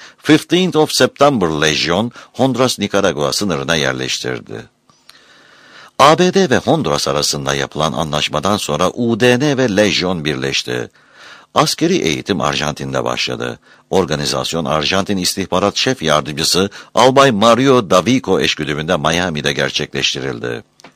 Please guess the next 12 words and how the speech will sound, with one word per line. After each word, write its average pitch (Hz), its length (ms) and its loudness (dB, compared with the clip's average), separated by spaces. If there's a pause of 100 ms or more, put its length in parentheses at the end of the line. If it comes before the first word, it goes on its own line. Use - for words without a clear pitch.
(500)
Kontra 147 420 4
elemanlarına 73 720 0
dolarla 123 420 2
maaş 107 320 0
ödenmeye 67 480 -2
başlandı. 62 720 -6 (640)
Arjantin 82 600 0
cuntasının 85 540 -2
adamlarından 71 720 0
Albay 120 400 4
Jose 120 380 2
Oyas, 87 540 2